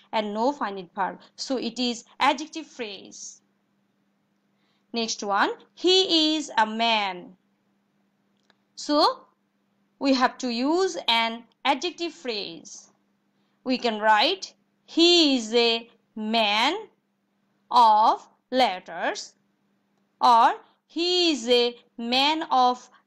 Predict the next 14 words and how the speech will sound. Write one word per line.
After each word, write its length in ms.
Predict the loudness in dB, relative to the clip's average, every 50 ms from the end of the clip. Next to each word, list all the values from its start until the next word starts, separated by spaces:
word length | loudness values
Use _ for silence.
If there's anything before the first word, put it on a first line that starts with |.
| _ -4
great 380 | 0 4 4 4 4 2 -2 -6
intelligence." 1200 | -4 -4 -4 -4 -6 -10 -10 -10 -10 -10 -10 -8 -10 -10 -10 -12 -16 -20 -20 -20 -20 -20 -20 -20 _ _ _ _ _ _ _ _ _ _ _ _ _ _ _
Number 220 | -2 0 0 0 -2
three, 520 | -4 -6 -6 -2 0 0 0 0 -2 -6 -16 -20 -16 _
the 160 | 2 2 2 2 2 0
activist 1080 | -2 -2 -2 -6 _ _ -10 -10 -8 -8 -4 -2 0 0 0 -2 -4 -8 -14 -16 -16 _ _ _ _ _ _ _ _ _ _
use 380 | 0 2 4 4 4 4 2 -2 -2
adjective 460 | -4 -4 -4 -4 -10 -14 -16 -18 -18 -18 _ _
phrase 540 | _ -2 -2 -2 0 0 0 0 -2 -4 -10 -16 _ _ _
to 100 | -6 -6
post 460 | -2 2 4 4 4 4 2 0 0
modify 520 | 0 2 2 0 -2 -2 0 0 2 2 2
the 140 | 0 0 0
noun, 540 | 2 2 2 2 2 0 0 0 0 -2